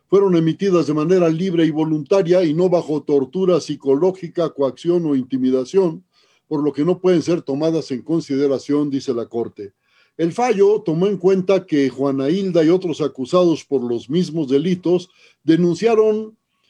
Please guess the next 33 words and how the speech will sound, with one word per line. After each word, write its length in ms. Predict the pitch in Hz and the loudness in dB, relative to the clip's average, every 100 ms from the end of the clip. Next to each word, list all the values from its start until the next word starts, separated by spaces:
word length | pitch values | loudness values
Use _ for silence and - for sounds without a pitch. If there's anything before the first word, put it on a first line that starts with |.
| _ _ | _ _
que 140 | 165 | 0
tales 400 | 156 226 214 196 | 2 4 4 2
confesiones 640 | 185 160 165 139 202 196 165 | 0 0 0 2 4 4 2
les 140 | 143 | 0
fueron 280 | 170 180 160 | 2 2 2
arrancadas 580 | 135 139 127 170 180 131 | 0 -2 -2 0 0 0
mediante 460 | 131 127 123 120 | 0 0 -2 -4
torturas. 880 | 123 120 117 117 147 131 107 - - _ _ _ _ - _ _ _ | -4 -4 -6 0 2 2 0 -8 -20 _ _ _ _ -20 _ _ _
Y 100 | 170 | 0
está 160 | 185 254 | 2 4
bien 240 | 247 262 | 4 2
que 140 | 247 220 | 0 2
se 120 | 196 | 2
libere 380 | 175 185 220 214 | 2 2 4 2
a 80 | |
quien, 400 | 180 175 156 151 | 2 2 2 0
p-, 240 | 135 147 143 | -6 -10 -14
por 180 | - 151 | -4 0
una 180 | 185 202 | 2 2
injusticia 560 | 170 151 139 202 190 151 | 0 -2 -6 -4 -2 -2
monumental, 800 | 147 208 180 123 123 160 170 165 _ _ _ | -2 -2 -2 -2 0 0 0 -8 _ _ _
pasó 320 | - 139 175 | -4 -2 -2
casi 320 | 180 185 185 175 | 0 0 0 -2
veinte 480 | 139 190 170 165 | 0 2 2 2
años 300 | 165 180 151 | 2 2 0
de 100 | 135 | -2
su 160 | 131 139 | -4 -4
vida 180 | 165 170 | 0 0
en 100 | 143 | 0
prisión, 540 | 151 139 226 226 175 - _ _ | -6 -2 0 0 -4 -10 _ _
pero 180 | 139 127 | 0 2
está 220 | 127 175 | 2 2
mal 460 | 196 185 180 180 | 2 4 4 0